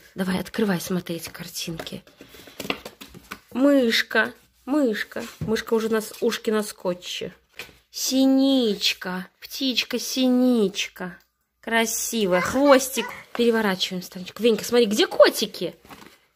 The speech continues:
Подожди, чтобы он меня не съел. Вороны. Кар-кар-кар. Веня, кар-кар-кар, вороны. Кар-кар-кар. Воно-, вороны, кар-кар-кар. Смотри, котик, мяу. Мяу-мяу-мяу.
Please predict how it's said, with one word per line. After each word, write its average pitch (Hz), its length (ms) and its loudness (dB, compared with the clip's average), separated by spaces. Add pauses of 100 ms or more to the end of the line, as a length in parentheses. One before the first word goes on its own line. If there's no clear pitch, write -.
(260)
Подожди, 208 320 -2
чтобы 202 240 -2
он 214 80 0
меня 214 180 2
не 226 40 0
съел. 180 500 -2 (1600)
Вороны. 185 720 4
Кар-кар-кар. 254 1200 6 (180)
Веня, 180 280 -4
кар-кар-кар, 269 1000 2
вороны. 180 500 -2
Кар-кар-кар. 285 1120 0 (760)
Воно-, 339 400 4
вороны, 254 500 4
кар-кар-кар. 214 840 -2
Смотри, 220 380 0
котик, - 540 0
мяу. 220 460 2 (680)
Мяу-мяу-мяу. 339 920 -2